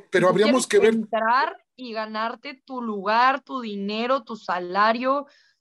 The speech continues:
Speaker 2: tu futuro en la N F L, tienes que trabajar. Y a mí no me
Speaker 1: Yo,
Speaker 2: da la
Speaker 1: yo
Speaker 2: impresión
Speaker 1: estoy
Speaker 2: de que Drew Lock haga eso, que se quede horas a estudiar extra,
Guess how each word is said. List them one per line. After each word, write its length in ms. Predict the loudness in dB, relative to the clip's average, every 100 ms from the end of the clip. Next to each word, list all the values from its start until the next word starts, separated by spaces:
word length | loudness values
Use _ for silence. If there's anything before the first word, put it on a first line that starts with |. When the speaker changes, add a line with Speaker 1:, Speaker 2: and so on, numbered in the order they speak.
| _
Speaker 2:
tu 260 | -6 -4
futuro 640 | -6 -8 -8 -4 0 2 2
en 140 | 2
la 160 | 0 0
N 100 | -2
F 220 | -2 -2
L, 240 | -2 -4
tienes 240 | -8 -10 -10
que 140 | -12
trabajar. 800 | -2 0 2 0 -6 -10 -10 -12 _ _ _ _ _
Y 80 | -4
a 60 | -2
mí 100 | -2
no 120 | -2
me 80 | 2
Speaker 1:
Yo, 40 |
Speaker 2:
da 60 | 2
la 60 |
Speaker 1:
yo 40 | 0
Speaker 2:
impresión 440 | 0 -2 -4 -4
Speaker 1:
estoy 240 | -2 -4 -10 _ _
Speaker 2:
de 180 | -4 -2
que 140 | -2
Drew 220 | -4 -6 -4
Lock 320 | -2 -2 -4
haga 300 | -6 -4 -4
eso, 320 | -6 -10 -14
que 120 | -14 -14
se 120 | -10
quede 300 | -4 -2 0
horas 420 | 2 2 2 -2
a 40 |
estudiar 440 | -10 -10 -6 -2 -2
extra, 640 | -2 -6 -6 0 0 0